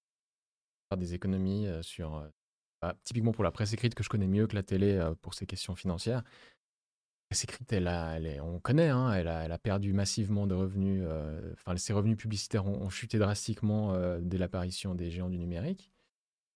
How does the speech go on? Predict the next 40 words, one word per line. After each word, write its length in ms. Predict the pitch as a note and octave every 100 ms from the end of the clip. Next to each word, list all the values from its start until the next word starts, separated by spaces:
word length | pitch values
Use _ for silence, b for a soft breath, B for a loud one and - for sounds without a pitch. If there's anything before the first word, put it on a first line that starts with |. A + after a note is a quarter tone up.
| _ -
qui 60 |
ont, 120 | F#2 G2
qui 140 | G2
ont 80 | F2+
siphonné, 400 | - A2 A2+ G#2+
en 80 | G2
fait, 140 | G#2
la 60 | F#2
publicité 440 | - F#2 - -
en 140 | F#2+ F2+
ligne, 360 | G2 G2+ G2
euh, 200 | D#2 D#2
qui 140 | E2 -
était 220 | E2 E2 - _ _
avant, 440 | F2+ F#2+ F#2+ F2+ C#2+
euh, 140 | C2+ - - - _ _ -
vouée 100 | F#2
aux 60 |
médias 380 | E2+ E2+ F2 C3
classiques. 360 | C3 F2+ - F3 _ _ _ _ _ _ _ _
Donc, 200 | F#2+ F#2+
'fin, 460 | - G2 F#2 F2+ F2+
et 100 | F2+
du 100 | F#2
coup, 100 | G2+
il 40 | A#2+
y 20 |
a 40 |
une 100 | G2
perte 200 | - G#2
de 60 | G2+
rentrée 420 | G#2 B2 E3+ D3
financière, 540 | - A2+ B2+ D#3 C3 F#2
effectivement. 420 | G#2 - C3+ C#3+
Donc, 280 | F#2 F#2 F#2
euh, 140 | E2
donc, 140 | E2+ - _ _ _
on 40 | F2
va, 300 | G2 G#2 F2+
euh, 220 | D#2 D#2